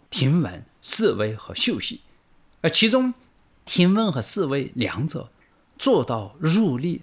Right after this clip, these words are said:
到量的话，就会发生定见，知道修行的路途。之后呢，通过修习，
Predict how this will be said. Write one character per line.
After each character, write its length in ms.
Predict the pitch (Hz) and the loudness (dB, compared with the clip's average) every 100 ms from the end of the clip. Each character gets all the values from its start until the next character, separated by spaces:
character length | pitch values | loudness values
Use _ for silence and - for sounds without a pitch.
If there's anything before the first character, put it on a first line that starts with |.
| _ | _
到 180 | 180 175 | -4 -2
量 240 | 180 160 | -2 -4
的 60 | 101 | -8
话， 240 | - 107 _ _ | -14 -14 _ _
就 140 | 160 | -2
会 140 | - 85 | -2 -8
发 400 | - 156 110 - | -2 -2 -2 -4
生 280 | - 90 87 | -8 -10 -2
定 200 | 190 98 | -2 -2
见， 200 | 87 - _ _ _ _ _ _ _ _ | -6 -12 _ _ _ _ _ _ _ _
知 120 | - | -2
道 220 | 110 87 73 | -2 -2 -6
修 340 | - 160 123 | -2 0 -2
行 320 | - 131 82 85 | -2 -4 -6 -10
的 160 | 85 | -16
路 180 | 90 85 - | -14 -14 -14
途。 160 | - - _ - - | -20 -20 _ -20 -16
之 240 | - - 320 | -2 0 2
后 180 | 240 202 | 0 -2
呢， 120 | 185 | -2
通 180 | - 196 | -4 -6
过 140 | 117 | -6
修 240 | 85 233 120 | -4 -4 -4
习， 240 | - - | -6 -12